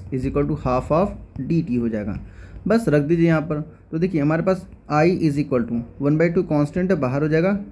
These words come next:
integration आप। अब देखिए sec को हमने क्या माना है, टी, तो sec square को हो जाएगा टी स्क्वायर माइनस वन, और बाकी इसकी जगह पर हम half of d रख दिया, तो टी हाफ हमने पहले ही बाहर रख रखे हैं।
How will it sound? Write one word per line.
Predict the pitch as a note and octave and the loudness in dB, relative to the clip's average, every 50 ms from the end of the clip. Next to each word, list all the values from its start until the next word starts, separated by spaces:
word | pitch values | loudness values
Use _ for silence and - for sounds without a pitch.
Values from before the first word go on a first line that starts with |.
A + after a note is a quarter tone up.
| - - C#3+ | -8 -4 -2
integration | D3 C#3 D3+ D3 D3 C#3 C3+ C#3 A#2+ G2+ | 0 0 2 2 2 2 2 0 0 -2
आप। | F#2+ F#2+ - - - - - - - - - - - | -2 -4 -8 -12 -20 -20 -20 -20 -20 -20 -16 -4 0
अब | D#3+ E3+ | 2 2
देखिए | G3 A3+ A3 A3+ | 4 4 2 0
sec | - - - - D#3+ E3+ F#3+ F#3+ F#3+ | 0 -2 -2 2 4 4 4 4 2
को | - G#3 | 2 2
हमने | G#3 G3 G3 G3+ | 4 4 4 2
क्या | F#3 - F3+ F3+ | 2 2 0 0
माना | F3+ F3+ F3 F3 F3+ | 0 0 0 0 0
है, | F#3 F#3 | 0 0
टी, | E3+ F3 C#3+ B2+ B2 | 0 -2 -2 -2 -2
तो | B2 C3 | -4 -6
sec | C3 - E3+ E3+ E3+ E3+ | -4 -2 -2 0 0 -2
square | E3 - E3+ E3 E3+ | -2 0 2 2 2
को | E3+ F3+ | 2 2
हो | F3 | 2
जाएगा | D#3+ D#3+ E3 F3 | 2 4 4 2
टी | E3 E3 - C#3 D3 | 2 0 -2 -4 -4
स्क्वायर | D3 - - D#3 C#3+ D3 D3+ - - - - - - _ - - - - - - | -4 -2 0 0 0 0 0 -4 -10 -16 -20 -20 -20 _ -20 -20 -20 -12 -4 -2
माइनस | B2 A#2+ B2 A#2+ A#2+ A#2+ - - | 0 2 2 2 0 0 -2 0
वन, | C3+ C#3+ D3 D3+ D3 - - - - - - - - - - - - - - - - - - - - - - | 2 2 2 2 0 -4 -12 -20 -20 -20 -20 -20 -20 -20 -20 -20 -20 -20 -20 -20 -20 -20 -20 -20 -16 -2 0
और | D3+ D#3 | 2 2
बाकी | D3+ E3 E3 E3 E3 G3+ G3 F#3+ | 4 4 2 2 2 2 2 2
इसकी | F3+ D#3+ E3 - - G3+ | 2 0 0 -2 0 2
जगह | F#3 F3+ F#3 | 4 4 4
पर | F3 E3+ E3+ | 2 2 2
हम | F3 G3 G3 - - - - - - - - - - - - - | 2 2 0 -2 -4 -8 -12 -20 -20 -20 -20 -20 -20 -20 -10 -4
half | - D3+ D3+ D3+ D#3 | 0 0 2 2 2
of | E3+ D#3 D3+ | 0 0 0
d | D3 D#3+ E3+ E3 | 2 2 2 4
रख | E3+ E3 | 4 4
दिया, | E3 F#3 E3+ C3+ | 4 2 2 2
तो | A#2 D3+ | 0 -4
टी | - - - D3+ | -6 -6 -4 -4
हाफ | - - C3+ - C#3 C#3 C#3 - | -4 -4 -4 -2 -2 -2 -2 -2
हमने | C#3 C#3 C#3+ D3+ | 0 2 2 2
पहले | C3+ - C3+ C3+ C#3+ | 2 2 2 2 4
ही | C#3 | 2
बाहर | A#2+ A#2+ A#2 A2 | 2 0 0 -2
रख | A2+ A2 - - | -4 -6 -6 -8
रखे | A2+ - - A2+ | -8 -8 -8 -8
हैं। | G#2 G2 - - | -8 -8 -10 -12